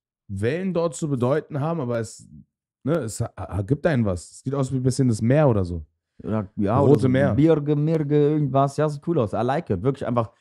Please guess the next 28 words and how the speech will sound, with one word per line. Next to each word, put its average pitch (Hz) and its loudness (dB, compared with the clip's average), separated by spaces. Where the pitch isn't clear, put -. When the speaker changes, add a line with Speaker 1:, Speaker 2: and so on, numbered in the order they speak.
Speaker 2:
Klassischer 139 2
W, 190 6
gutes 95 -4
Speaker 1:
Mhm. 101 -8
Speaker 2:
Trikot, 170 -2
sieht 131 0
Speaker 1:
Gutes 131 2
Speaker 2:
gut 151 -2
aus. 147 2
Speaker 1:
Ich - -20
glaub, 127 2
Stuttgart-Fans 156 2
waren 127 2
dieses 147 0
Jahr 170 0
mit 151 -4
ihren 156 -4
Trikots 156 -10
sehr 151 -4
happy, 104 -2
oder? 139 2
<clears throat> 123 -8
Speaker 2:
Ja, 104 2
außer 120 2
mit 143 6
dem 131 4
Sponsor, 117 4
ne? 101 2